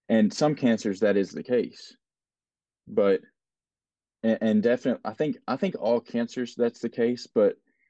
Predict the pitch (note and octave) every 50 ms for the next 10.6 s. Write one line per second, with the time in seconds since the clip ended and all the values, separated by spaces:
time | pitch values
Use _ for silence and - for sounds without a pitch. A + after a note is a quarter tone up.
0 | _ _ _ _ _ _ - A2+ G#2+ G2+ - _ - D3 C#3+ C#3+ B2+ G#2+ G2 F#2+
1 | F#2 F#2 - _ _ _ _ _ _ _ _ _ _ _ _ - G#2+ A2 - A2+
2 | A#2 A2+ G#2 G2 F#2 F2 F2 D#2+ D2+ - _ _ _ _ _ _ _ _ _ _
3 | _ _ _ _ _ _ _ _ _ _ _ _ _ _ _ _ _ _ _ _
4 | _ _ _ _ _ _ _ _ _ _ _ - G3 G#3+ G#3 - - - C3+ B2+
5 | A#2 G2+ F2+ - - - - - A#2+ G#2+ F#2 F2 - - - - G2 G2+ F2+ -
6 | - - - F2 - - C#2 - - - - - - - _ - - _ _ _
7 | _ _ _ _ _ _ _ _ _ _ _ _ _ _ _ _ _ _ _ -
8 | F#2+ G2 F#2 F#2 F2+ F2 - - _ _ _ _ _ - G#2+ G2+ G2 G2 G#2 G#2
9 | G#2+ A2 G#2 A2+ A2 A2 - - G#2 F#2 - - A2+ G#2+ G2+ - A2 G#2 G2 F#2
10 | - - - G#2 G#2 G2+ G2+ G2 G2+ G2+ G2+